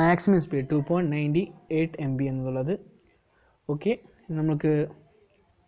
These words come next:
ഒരു file download ചെയ്ത് നോക്കാം. Chrome തുറക്കുന്നു. Chrome-ിലുള്ള ഒരു video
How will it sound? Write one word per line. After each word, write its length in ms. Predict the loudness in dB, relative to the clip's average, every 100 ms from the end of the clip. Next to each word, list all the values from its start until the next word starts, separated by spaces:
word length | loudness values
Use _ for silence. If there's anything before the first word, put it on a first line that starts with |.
| _ _ -20 -20 _ -6
ഒരു 100 | -2
file 180 | 0 2
download 280 | 0 0 0 -2
ചെയ്ത് 140 | -2 -4
നോക്കാം. 220 | -6 -8 -10 _ _ _ _ _ _ _ _ _ _ _ _ _ _ _ _ _ _ _ -4
Chrome 220 | 0 2 2
തുറക്കുന്നു. 380 | 0 0 -2 -2 -6 -20 _ _ _ -14 -8 -6 -6 -12 -18 -20 -20 -20 -20 -20 _ _ _ _ _ _ _ _ -2
Chrome-ിലുള്ള 540 | 0 2 2 2 0 -2 -4 -6
ഒരു 120 | -4 -2
video 240 | -2 -2